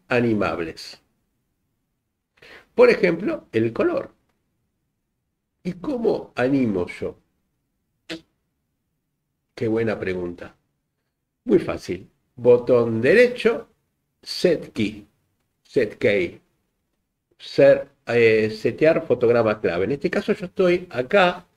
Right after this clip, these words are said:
fíjense en la línea de tiempo, cero.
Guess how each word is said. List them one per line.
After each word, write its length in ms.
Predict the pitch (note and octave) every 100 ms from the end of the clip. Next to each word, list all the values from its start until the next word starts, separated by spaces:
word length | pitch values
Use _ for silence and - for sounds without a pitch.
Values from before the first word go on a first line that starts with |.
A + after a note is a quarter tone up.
| _ _ _ _ -
fíjense 320 | C3 C#3+ F3
en 80 | F3
la 80 |
línea 240 | C#3+ C#3+ C#3+
de 80 | C#3+
tiempo, 480 | E3+ E3 D#3+ G3+
cero. 480 | - - C3 F#2+ F2